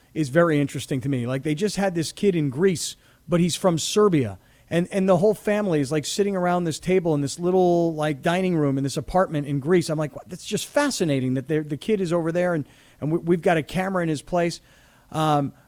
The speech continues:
but it's not like these kids who were, were the best of the best. They were the, you know, top fifty players. They could have gone to any school they wanted to.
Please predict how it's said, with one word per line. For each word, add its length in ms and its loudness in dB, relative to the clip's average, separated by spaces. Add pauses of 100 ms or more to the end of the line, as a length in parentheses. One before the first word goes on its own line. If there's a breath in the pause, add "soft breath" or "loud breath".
(100 soft breath)
but 260 0
it's 340 -10
not 240 -2
like 200 0
these 220 -4
kids 440 0
who 180 -4
were, 320 2
were 120 2
the 120 2
best 340 -2
of 80 -2
the 80 0
best. 400 0
They 80 0
were 140 0
the, 220 0 (200 soft breath)
you 80 -4
know, 60 -2
top 340 -4
fifty 300 0
players. 560 0
They 140 -2
could 280 -2
have 80 -2
gone 180 0
to 60 -2
any 140 -2
school 280 -2
they 120 2
wanted 320 -2
to. 260 -2